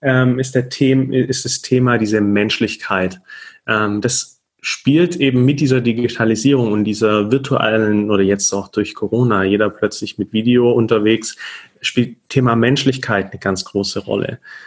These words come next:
Hinter jeder Funktion, hinter jeder Rolle, hinter jedem System, hinter jeder Zuständigkeit, wie auch immer, steckt ein Mensch. Und meine Führungskraft muss es erkennen, dass ich ein Mensch bin und ich darf keine Zahl sein.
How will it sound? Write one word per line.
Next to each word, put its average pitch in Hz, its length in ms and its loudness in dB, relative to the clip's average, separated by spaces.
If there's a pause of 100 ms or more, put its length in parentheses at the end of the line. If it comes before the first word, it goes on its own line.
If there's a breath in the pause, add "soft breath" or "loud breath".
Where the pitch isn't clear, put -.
(500 loud breath)
Hinter 135 260 2
jeder 151 600 2
Funktion, 147 680 0
hinter 127 180 2
jeder 139 360 0
Rolle, 131 380 2
hinter 127 200 2
jedem 127 260 2
System, 131 500 0
hinter 131 140 4
jeder 127 200 2
Zuständigkeit, 127 760 -2
wie 127 80 2
auch 127 100 -4
immer, 131 380 2 (320 loud breath)
steckt - 540 -4 (240)
ein 98 180 0
Mensch. 110 500 0 (360 loud breath)
Und 104 160 -4
meine 139 240 2
Führungskraft 143 800 0 (120)
muss 110 220 0
es 110 120 -2
erkennen, 113 480 0
dass 104 180 0
ich - 140 -10
ein 101 80 0
Mensch 120 340 2
bin 117 260 0
und 110 140 -2
ich - 200 -4
darf 107 180 -2
keine 95 320 -2
Zahl 107 380 0
sein. 98 380 0